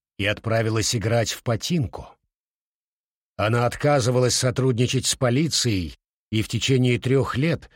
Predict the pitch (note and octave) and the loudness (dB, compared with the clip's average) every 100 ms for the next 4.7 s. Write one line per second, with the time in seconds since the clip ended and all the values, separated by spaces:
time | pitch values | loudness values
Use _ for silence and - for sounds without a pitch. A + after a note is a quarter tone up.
0 | _ _ - G#2 A#2 A#2+ A2 C3 A#2+ G2 | _ _ -4 0 0 2 2 2 0 -2
1 | A2 A#2+ A2+ A#2+ - A#2+ C3+ C#3+ B2 C#3 | -2 0 0 0 0 2 2 2 2 2
2 | A#2 - A2+ G2 F#3 B2 - _ _ _ | 0 -2 -4 0 0 0 -6 _ _ _
3 | _ - G2 C3+ C3+ E3+ D3+ G3 G3+ C3 | _ -6 0 0 2 0 0 2 2 4
4 | B2 C#3 - C#3 - C#3 B2+ | 2 2 0 -2 0 0 0